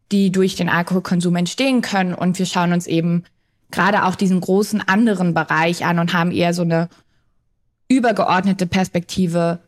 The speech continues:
was kann passieren, wenn man Alkoholkonsum hat, wenn man Alkohol trinkt. Und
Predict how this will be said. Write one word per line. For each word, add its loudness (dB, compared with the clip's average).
was -2
kann 0
passieren, 0
wenn 2
man 0
Alkoholkonsum 0
hat, -2
wenn 2
man 2
Alkohol 0
trinkt. 0
Und 2